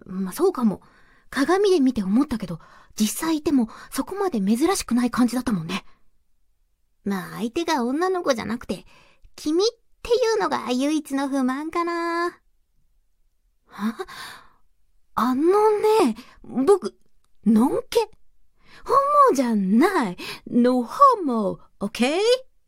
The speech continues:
いや、ここ認めたら、人間として後戻りできなくなりそうだし、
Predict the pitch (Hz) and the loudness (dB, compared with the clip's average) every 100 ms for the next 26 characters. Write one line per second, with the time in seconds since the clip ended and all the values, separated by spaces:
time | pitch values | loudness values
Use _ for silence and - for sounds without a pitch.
0 | _ _ _ _ _ _ _ _ _ - | _ _ _ _ _ _ _ _ _ -12
1 | 175 165 156 147 _ _ - - - - | -8 -6 -8 -12 _ _ -20 -18 -10 -4
2 | 349 330 - 311 285 277 - - - - | -2 -2 -4 -4 -2 -4 -6 -10 -16 -16
3 | - - 160 196 302 302 294 - 220 226 | -14 -8 -4 -2 -2 0 -2 0 -2 -2
4 | 320 349 - 151 214 262 - 302 151 156 | -2 0 0 -2 -4 -4 -4 -6 -4 -4
5 | 139 233 285 254 - - - - | -4 -4 -2 -2 -2 -6 -10 -20